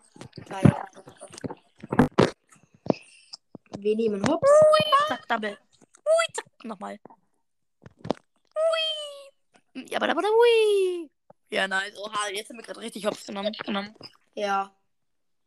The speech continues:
Speaker 2: Jetzt
Speaker 1: So,
Speaker 2: sind wir
Speaker 1: jetzt habe ich gleich, gleich auf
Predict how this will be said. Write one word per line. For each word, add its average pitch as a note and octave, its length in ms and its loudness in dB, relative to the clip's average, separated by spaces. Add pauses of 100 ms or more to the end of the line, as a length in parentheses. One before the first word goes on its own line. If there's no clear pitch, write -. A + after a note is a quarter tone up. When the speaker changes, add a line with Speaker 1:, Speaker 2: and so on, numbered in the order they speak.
(1000)
Speaker 2:
Jetzt G3+ 240 -6
Speaker 1:
So, G#3+ 120 0
Speaker 2:
sind G3+ 160 2
wir G#3 140 -4
Speaker 1:
jetzt B3 500 -8
habe A3 160 -2
ich A3+ 120 -6
gleich, A#3+ 360 -4
gleich D4 260 -2
auf - 80 -2